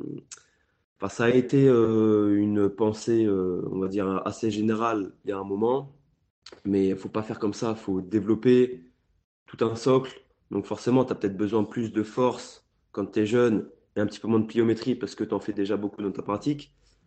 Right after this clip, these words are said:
Mais il faut essayer de niveler les deux et les progresser en même temps jusqu'à arriver à un certain stade où t'es peut-être trop en pliométrie,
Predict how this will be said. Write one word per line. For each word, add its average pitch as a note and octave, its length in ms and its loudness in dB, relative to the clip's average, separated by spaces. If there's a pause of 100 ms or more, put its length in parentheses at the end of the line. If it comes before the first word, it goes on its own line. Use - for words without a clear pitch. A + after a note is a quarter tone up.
Mais G#2+ 80 0
il G#2+ 60 0
faut A2+ 160 -2
essayer A#2 260 0
de G#2+ 320 2
niveler A2 460 0
les G#2+ 120 2
deux B2 340 2
et G#2 100 6
les G2 140 0
progresser G#2 680 -4
en G2 80 -2
même G2 200 0
temps B2 460 0 (180)
jusqu'à G2 1040 -2
arriver G#2 500 2
à G2+ 60 4
un F#2+ 80 0
certain F#2+ 320 -8
stade A2 320 -4
où G2+ 40 -10
t'es F2+ 140 -8
peut-être - 340 -8
trop B2 380 2
en F#2+ 60 -2
pliométrie, B2+ 680 -2